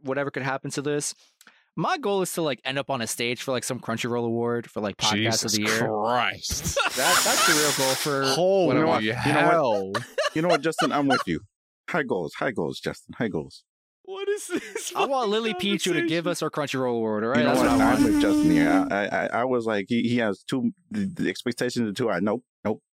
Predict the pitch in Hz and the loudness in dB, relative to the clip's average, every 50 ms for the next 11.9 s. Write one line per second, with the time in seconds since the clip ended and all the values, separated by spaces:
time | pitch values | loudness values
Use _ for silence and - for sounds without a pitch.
0 | _ _ _ _ _ _ - 92 87 - - - 87 80 76 _ _ _ _ _ | _ _ _ _ _ _ -6 -6 -6 -4 -4 -4 -4 -4 -6 _ _ _ _ _
1 | _ _ _ - - 80 82 87 92 131 123 135 85 78 - - - 160 156 151 | _ _ _ -10 -6 -4 -2 0 0 2 0 0 0 -2 -4 -4 -2 0 0 0
2 | - - 147 127 131 127 127 139 165 190 202 - - - _ - - 98 98 92 | 0 -2 -2 -2 0 0 2 0 0 -2 -4 -8 -12 -14 _ -8 -4 -2 0 0
3 | 87 85 87 87 - - - 101 151 156 - 175 170 - - - - 170 175 - | 0 0 -2 -4 -8 -6 -2 -2 0 2 2 2 2 2 2 2 4 4 4 4
4 | 185 170 160 143 - 175 175 - - 180 - 190 170 165 170 170 175 160 190 185 | 2 2 0 0 0 0 2 2 2 0 0 2 2 2 2 2 2 2 0 0
5 | 170 165 156 165 175 - - 185 170 156 131 123 113 147 156 160 - - 151 135 | 2 2 2 2 0 -2 -2 -2 -2 -2 -2 -2 0 0 0 0 -2 -4 -2 0
6 | 143 147 151 156 143 - 381 - 147 143 156 170 170 165 - - 170 175 175 - | 2 2 2 2 0 0 0 2 4 4 4 4 4 4 4 2 2 2 2 2
7 | 170 185 - 196 190 196 - - 120 120 131 143 160 185 220 269 277 285 262 466 | 2 2 2 4 4 4 2 0 -2 -2 0 2 4 4 4 4 4 2 0 0
8 | - - - 147 139 143 143 139 120 - 127 143 151 147 139 - 135 139 135 131 | -2 -2 -2 0 2 2 2 2 2 2 2 2 2 0 0 2 2 2 2 2
9 | 127 131 135 131 127 120 107 - - 120 123 127 123 101 - 98 104 117 120 - | 2 2 2 2 2 2 2 2 2 2 2 2 0 0 0 0 0 0 0 0
10 | 143 127 117 - 107 107 107 107 - - 104 90 104 90 85 - 92 90 90 - | -2 -2 -2 -2 0 0 0 -2 -2 -4 -6 -4 -2 -4 -4 -4 -4 -4 -4 -4
11 | - 98 78 76 - - 73 78 95 98 - - 90 80 78 71 - | -4 -4 -4 -4 -4 -4 -4 -2 -2 -2 -4 -4 -2 -2 -2 -2 -4